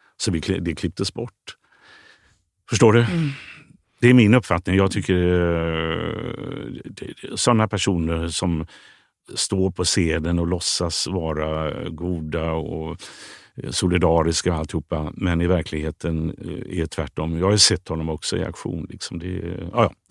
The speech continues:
Speaker 1: Det,
Speaker 2: Men, men
Speaker 1: jag
Speaker 2: du
Speaker 1: nämner det i boken i alla fall.
Speaker 2: Ja, precis. Och det, det står i
Speaker 1: Mm.
Speaker 2: boken, så det kan man
Speaker 1: Mm.
Speaker 2: läsa om där.
Speaker 1: Ja.
Speaker 2: Men, men det jag tänkte på just det här med underhållning, för jag
Speaker 1: Ja.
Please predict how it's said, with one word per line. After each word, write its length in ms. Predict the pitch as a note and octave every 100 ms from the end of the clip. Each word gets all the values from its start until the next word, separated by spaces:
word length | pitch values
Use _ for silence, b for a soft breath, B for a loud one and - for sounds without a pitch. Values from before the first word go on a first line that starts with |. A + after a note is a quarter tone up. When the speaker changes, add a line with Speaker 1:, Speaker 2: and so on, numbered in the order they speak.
| B B
Speaker 1:
Det, 160 | A#2+ A#2
Speaker 2:
Men, 120 | A2
men 200 | A#2 A#2
Speaker 1:
jag 100 | B2 D3
Speaker 2:
du 40 |
Speaker 1:
nämner 200 | D3+ C#3+
det 60 | C#3+
i 60 |
boken 280 | B2+ F2+ -
i 40 |
alla 100 | G2+
fall. 100 | G2+ -
Speaker 2:
Ja, 260 | G3 F3+ E3+
precis. 260 | F#3+ F3+ F#3
Och 60 |
det, 220 | F#3 F#3 F3+
det 480 | G3+ G3+ F#3+ F#3+
står 140 | - G3
i 20 |
Speaker 1:
Mm. 100 | E3+ D#3
Speaker 2:
boken, 220 | E3+ D#3+
så 60 |
det 80 | E3
kan 120 | F3
man 80 | F3+
Speaker 1:
Mm. 60 | E3+
Speaker 2:
läsa 180 | - F3
om 140 | F#3+
där. 100 | G3
Speaker 1:
Ja. 100 | E3
Speaker 2:
Men, 140 | F#3+
men 240 | F#3+ G#3 G3+
det 60 |
jag 100 | G#3
tänkte 240 | G3+ G#3 F#3+
på 100 | F#3+
just 180 | F#3 -
det 60 |
här 40 | F3+
med 160 | F3
underhållning, 560 | F#3+ F#3+ G3 G#3+ G3 F3
för 100 | F#3+
jag 80 |
Speaker 1:
Ja. 60 | F#3+